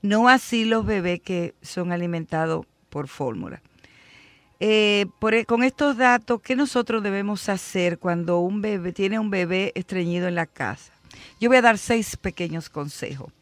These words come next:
Especialmente, eh, estos consejos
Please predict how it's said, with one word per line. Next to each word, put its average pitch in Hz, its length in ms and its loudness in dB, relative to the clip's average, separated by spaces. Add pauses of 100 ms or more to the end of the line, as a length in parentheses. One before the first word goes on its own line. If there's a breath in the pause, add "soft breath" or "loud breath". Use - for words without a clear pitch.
(440 loud breath)
Especialmente, 233 1080 0 (100)
eh, 180 600 -2 (160)
estos 208 340 -6
consejos 196 800 -4